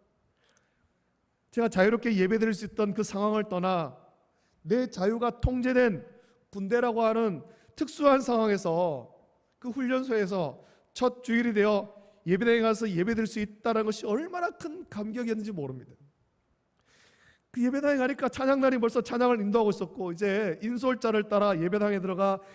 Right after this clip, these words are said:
예배드리기 위해서 자리에 앉는 그 순간부터 예배를 마치고 나올 때까지 나도 모르게 눈물이 막 쏟아졌습니다. 그 예배를 드릴 수 있다라는 것이 너무나도 큰 그 기쁨이었다는 거지요.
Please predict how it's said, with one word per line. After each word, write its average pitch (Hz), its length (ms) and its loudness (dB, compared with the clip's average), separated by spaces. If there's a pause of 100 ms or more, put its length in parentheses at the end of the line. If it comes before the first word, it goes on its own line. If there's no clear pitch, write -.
(240)
예배드리기 226 640 0
위해서 214 460 -4 (220)
자리에 262 340 0
앉는 269 380 2
그 392 240 6
순간부터 311 1080 0 (220)
예배를 302 400 4
마치고 294 340 4
나올 247 240 4
때까지 208 720 0
나도 349 300 -8
모르게 330 420 -10
눈물이 320 460 -12
막 208 120 -18 (520)
쏟아졌습니다. 202 640 -8 (760)
그 269 120 -6
예배를 320 480 -2
드릴 311 160 4
수 269 140 -8
있다라는 262 420 -2
것이 208 360 -6 (380)
너무나도 339 500 -2
큰 339 220 -6
그 - 380 -4
기쁨이었다는 254 600 -2
거지요. 117 280 -12